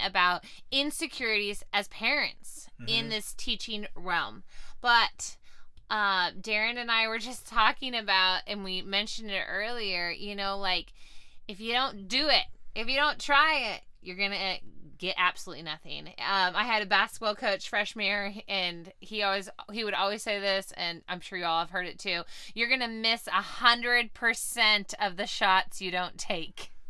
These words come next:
Speaker 2: Yeah, so as a parent, and, and as you're teaching, if you're shaky in an area or you're unsure, um, or, we would be happy to point you in the direction of some resources we've used.
Speaker 1: Yeah.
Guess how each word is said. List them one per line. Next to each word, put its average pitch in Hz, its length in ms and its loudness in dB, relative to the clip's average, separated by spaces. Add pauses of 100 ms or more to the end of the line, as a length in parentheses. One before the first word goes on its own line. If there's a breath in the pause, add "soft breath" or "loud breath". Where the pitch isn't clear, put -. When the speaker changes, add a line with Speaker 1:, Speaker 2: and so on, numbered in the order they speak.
Speaker 2:
Yeah, 190 200 2
so 208 220 0
as 185 100 -2
a 196 100 -2
parent, 202 560 2
and, 170 260 -2
and 175 120 -2
as 170 160 0
you're 160 80 -2
teaching, 160 580 -2 (460 soft breath)
if 143 100 -8
you're 277 160 0
shaky 233 460 -2
in 247 100 -2
an 240 140 -4
area 226 360 2
or 135 120 -2
you're 214 220 2
unsure, 214 600 -2 (560 soft breath)
um, 160 480 4
or, - 100 -4 (520)
we 214 200 0
would 311 160 4
be 151 140 -2
happy 143 420 2
to 143 140 -6
point 196 320 0
you 180 160 0
in 180 60 0
the 170 100 0
direction 170 440 0
of 156 120 -4
some 156 180 -4
resources 147 580 -4
we've 170 360 -4
used. 220 500 -4
Speaker 1:
Yeah. 175 220 0